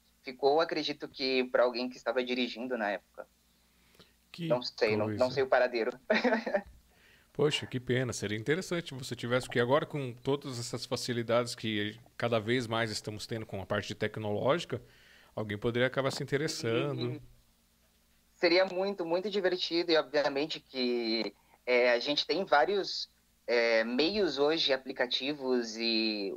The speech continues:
Speaker 1: o TikTok, por exemplo, é, os Senes do, do Instagram, é, são plataformas que, obviamente, te permitem fazer coisas de comédia com uma forma muito mais fácil. E, então, enfim, infelizmente não, não tenho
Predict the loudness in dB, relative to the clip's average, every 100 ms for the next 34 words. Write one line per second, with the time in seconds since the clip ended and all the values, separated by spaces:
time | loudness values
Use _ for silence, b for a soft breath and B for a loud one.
0 | -8 -18 _ -8 -4 2 2 2 -2 -2
1 | 2 0 0 0 0 -2 b b b _
2 | 0 2 4 4 4 2 0 -2 0 2
3 | 2 0 -4 -4 -2 0 0 -2 -4 -6
4 | -4 -2 -2 -2 2 2 0 -8 _ _
5 | _ 2 4 4 4 0 -2 2 2 2
6 | 2 2 2 -4 -6 0 0 2 0 0
7 | 0 0 2 2 2 -2 -2 0 0 -2
8 | -4 -6 -2 -2 0 0 0 0 0 2
9 | 2 2 0 -2 0 2 2 -2 -2 -2
10 | -2 -4 0 2 2 -4 -10 -10 -14 -20
11 | _ _ _ _ _ _ -8 -4 -2 -2
12 | 0 2 2 0 -2 -4 -10 -14 2 4
13 | 4 -2 -4 -4 -4 -4 -2 -2 -4 -2
14 | 0 0 0 -2 0 -2 -2 -6